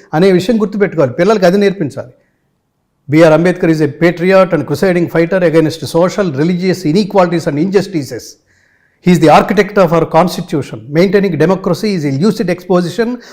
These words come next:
of Doctor Ambedkar's views on democracy and what we should do to preserve it. ఈ పిల్లలకి ఊరికే పాఠాలు చెప్పేస్తే సరిపోదు.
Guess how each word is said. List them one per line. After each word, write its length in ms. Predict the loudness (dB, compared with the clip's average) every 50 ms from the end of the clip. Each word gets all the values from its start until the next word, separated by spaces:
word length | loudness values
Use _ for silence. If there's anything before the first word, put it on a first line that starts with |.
| -2 0 0
of 200 | 0 0 0 0
Doctor 320 | 2 2 2 2 0 0 0 2
Ambedkar's 560 | 2 4 4 4 4 2 0 -2 -2 -2 -2 0
views 240 | 2 2 2 2 0 -4 -4 -4
on 120 | -2 -2 0
democracy 480 | 0 0 -2 -2 -4 -4 -2 -4 -8 -8 -8 -14 -10 _ 0 2
and 100 | 2 2
what 380 | 4 4 4 4 2 0 0
we 80 | 0 0 0 0
should 200 | 0 0 0 0 -2
do 100 | -2 0 0
to 80 | -2 -2 -2
preserve 280 | -2 2 2 0 2
it. 200 | 0 -2 -4 -4 -12 _ _ _ _ _ _ _ _ -2
ఈ 60 | -2
పిల్లలకి 420 | 0 2 4 4 4 4 2 0 0
ఊరికే 300 | -2 -2 0 2 0 0
పాఠాలు 440 | 2 2 0 2 2 2 2 2
చెప్పేస్తే 420 | 2 -2 -2 0 0 0 0 0 -2
సరిపోదు. 540 | -2 -2 -4 -2 -2 -2 -2 -4 -6 -12